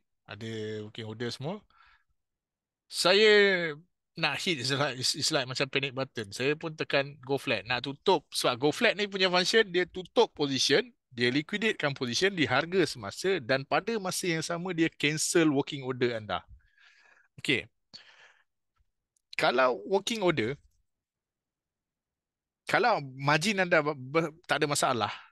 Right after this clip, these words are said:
margin anda ada lebihan yang banyak, anda go flat je, dia akan tu-, cancel working order, dia akan tutup position. Senang.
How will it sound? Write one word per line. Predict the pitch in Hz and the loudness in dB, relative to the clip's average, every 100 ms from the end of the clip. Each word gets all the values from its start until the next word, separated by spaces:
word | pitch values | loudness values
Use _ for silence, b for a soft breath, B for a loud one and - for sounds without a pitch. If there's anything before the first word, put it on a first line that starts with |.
| - | -8
margin | 113 123 151 147 | -4 -2 -2 -2
anda | 143 139 | 2 2
ada | 123 | 2
lebihan | 123 123 127 113 120 | 0 -2 -2 -2 -2
yang | 117 | -4
banyak, | 113 95 95 _ b b b _ _ _ _ _ _ _ - | -6 -6 -10 _ b b b _ _ _ _ _ _ _ -10
anda | 110 120 | -2 -2
go | 127 | 0
flat | 131 - 143 | 0 2 2
je, | 208 | 2
dia | 156 | 2
akan | 139 139 | 2 0
tu-, | 127 127 | -4 -6
cancel | - 131 - | -2 -2 0
working | 143 135 139 | -2 -2 -2
order, | 156 | 0
dia | 190 147 | -2 -2
akan | 120 | -4
tutup | 123 87 - | -8 -12 -14
position. | 98 - 90 - | -10 -8 -8 -10
Senang. | - 110 | -6 -6